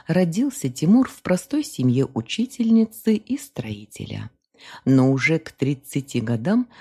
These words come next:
сумел выучить шесть языков, создать свою бизнес-империю и сколотить немалый капитал. «Что ж, тогда не будем терять время. Бери свой саженец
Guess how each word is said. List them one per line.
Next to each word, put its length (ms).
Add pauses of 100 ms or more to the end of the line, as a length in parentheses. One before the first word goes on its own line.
сумел 460
выучить 720
шесть 560
языков, 840 (320)
создать 800
свою 440
бизнес-империю 1400 (220)
и 80
сколотить 800
немалый 440
капитал. 640 (1300)
«Что 380
ж, 240 (120)
тогда 380
не 140
будем 460 (140)
терять 440
время. 540 (240)
Бери 300
свой 260
саженец 840